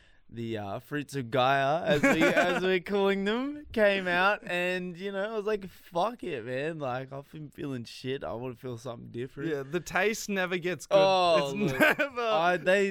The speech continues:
Speaker 1: I've
Speaker 2: never
Speaker 1: never
Speaker 2: gets
Speaker 1: had
Speaker 2: better.
Speaker 1: that much problem, the, how, that many problems getting them down. Like,
Speaker 2: Yeah.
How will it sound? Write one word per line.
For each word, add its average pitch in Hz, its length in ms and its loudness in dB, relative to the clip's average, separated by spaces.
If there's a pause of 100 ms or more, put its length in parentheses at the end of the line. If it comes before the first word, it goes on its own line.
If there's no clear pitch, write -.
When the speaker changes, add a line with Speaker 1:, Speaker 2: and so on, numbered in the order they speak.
Speaker 1:
I've 160 240 4
Speaker 2:
never 190 120 -2
Speaker 1:
never 196 180 4
Speaker 2:
gets 175 80 -2
Speaker 1:
had 170 160 2
Speaker 2:
better. 120 100 -6
Speaker 1:
that 143 180 -2
much 139 380 -10
problem, 127 760 -8
the, 139 120 -4
how, 143 240 0
that 131 260 -2
many 135 180 -6
problems 123 560 -8
getting 120 300 -8
them 110 220 -10
down. 107 360 -8
Like, 147 140 -6
Speaker 2:
Yeah. 139 80 -2